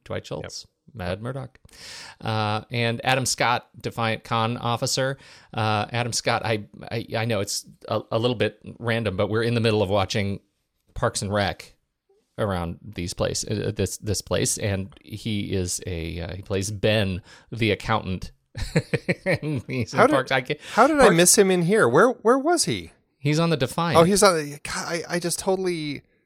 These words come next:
Speaker 2: I guess I wasn't paying it, enough attention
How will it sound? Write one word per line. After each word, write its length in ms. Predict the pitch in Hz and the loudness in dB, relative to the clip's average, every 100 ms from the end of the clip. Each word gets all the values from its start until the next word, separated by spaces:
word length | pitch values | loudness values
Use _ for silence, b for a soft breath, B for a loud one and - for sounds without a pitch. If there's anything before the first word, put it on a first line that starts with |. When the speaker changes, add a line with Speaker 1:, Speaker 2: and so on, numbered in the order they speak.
| _ _ _ - | _ _ _ -12
Speaker 2:
I 80 | 139 | -10
guess 220 | 190 240 | -6 -2
I 40 | |
wasn't 240 | 208 170 156 | -2 -2 -2
paying 140 | 165 | -2
it, 160 | 160 - | -2 -2
enough 280 | 139 143 | 0 0
attention 580 | 143 - 175 - 120 98 | -2 -2 -2 -2 -4 -6